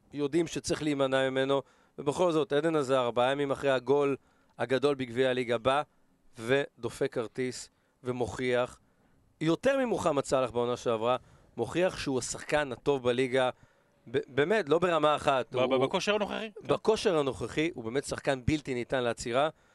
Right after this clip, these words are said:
Speaker 1: והוא, אה, הוא הראה את זה בשער
Speaker 2: חוץ
Speaker 1: הזה, ו-
Speaker 2: מ-, על ידי אליסון.
Speaker 1: חוץ מ-,
Speaker 2: <laughs>
Speaker 1: לא,
Speaker 2: בפעם
Speaker 1: ה-,
Speaker 2: השנייה.
Speaker 1: ה-, האמת שזה יותר
Speaker 2: הצלה.
Speaker 1: החמצה של שח-, לא.
Speaker 2: כן? יותר החמצה?
Speaker 1: כן, תשמע, אתה בא באחד על אחד,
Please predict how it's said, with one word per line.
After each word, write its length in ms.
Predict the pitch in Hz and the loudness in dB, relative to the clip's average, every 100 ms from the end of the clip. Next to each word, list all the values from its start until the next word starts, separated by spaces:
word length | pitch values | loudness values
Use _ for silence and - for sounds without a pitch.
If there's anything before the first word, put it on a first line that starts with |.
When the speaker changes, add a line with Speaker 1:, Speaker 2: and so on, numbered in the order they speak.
| _ _ _ | _ _ _
Speaker 1:
והוא, 260 | 107 120 120 | -2 2 4
אה, 120 | 120 | 2
הוא 160 | 123 120 | 2 2
הראה 180 | 127 | 2
את 60 | 143 | 0
זה 80 | 131 | 0
בשער 480 | 117 - 139 135 131 | -2 0 2 2 0
Speaker 2:
חוץ 100 | 131 | 2
Speaker 1:
הזה, 80 | |
ו- 40 | 131 | 2
Speaker 2:
מ-, 200 | 131 120 | 2 2
על 60 | |
ידי 160 | 120 123 | 0 0
אליסון. 380 | 120 110 - 104 _ _ _ _ _ _ _ | -2 -4 -10 -14 _ _ _ _ _ _ _
Speaker 1:
חוץ 260 | - 135 131 | -4 -4 -4
מ-, 40 | 139 | -6
Speaker 2:
<laughs> 80 | 147 | -2
Speaker 1:
לא, 120 | 165 | 0
Speaker 2:
בפעם 260 | 185 120 131 | 0 2 2
Speaker 1:
ה-, 40 | |
Speaker 2:
השנייה. 240 | 123 - 107 | 0 -4 -6
Speaker 1:
ה-, 340 | 113 120 113 | -2 -4 -2
האמת 240 | 113 131 - | -2 -2 -2
שזה 880 | 131 113 107 104 98 95 - 107 113 | 0 0 0 -2 -4 -8 -12 -6 -6
יותר 420 | - 135 123 123 | 0 0 0 -6
Speaker 2:
הצלה. 180 | - 120 | -4 -2
Speaker 1:
החמצה 180 | 113 151 | 0 0
של 140 | 143 | 0
שח-, 240 | 120 - - | -6 -8 -4
לא. 220 | 175 214 156 | 0 2 2
Speaker 2:
כן? 140 | 226 | -2
יותר 120 | 226 147 | -2 -4
החמצה? 260 | 139 120 202 | -6 -4 -4
Speaker 1:
כן, 260 | 233 262 427 - | 2 2 0 -6
תשמע, 260 | 139 131 107 | -2 -2 -2
אתה 140 | - | 0
בא 140 | 127 165 | 2 2
באחד 320 | 156 147 143 | 2 2 2
על 100 | 131 | 0
אחד, 340 | 131 147 127 | 2 2 0